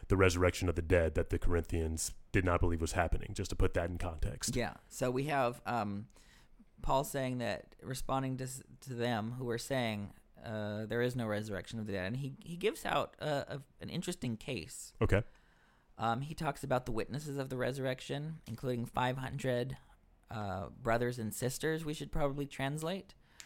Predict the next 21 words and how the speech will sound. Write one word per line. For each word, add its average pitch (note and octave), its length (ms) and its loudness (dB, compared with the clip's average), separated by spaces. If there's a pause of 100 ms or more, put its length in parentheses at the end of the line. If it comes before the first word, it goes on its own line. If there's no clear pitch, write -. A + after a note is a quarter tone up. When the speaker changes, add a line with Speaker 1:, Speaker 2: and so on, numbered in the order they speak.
(280)
Speaker 2:
The, B2 220 2
the F#2+ 80 -4
Greek C3 220 -4
word B2+ 120 0
is A#2 140 -4
adelphoi, A#2+ 600 2
which B2 240 -2
is A#2 280 -4
masculine A2+ 560 -4
plural, C#3+ 320 0
but - 260 0 (260)
in A2+ 160 -2
Greek, C#3+ 400 -2
a A2+ 60 -4
masculine A#2+ 560 -2
plural, A2 500 0 (680)
um, A2+ 320 2
is A#2 100 -2
gender A#2 320 -2
neutral - 500 -6 (240)
Speaker 1:
Mm-hmm. F#2+ 200 4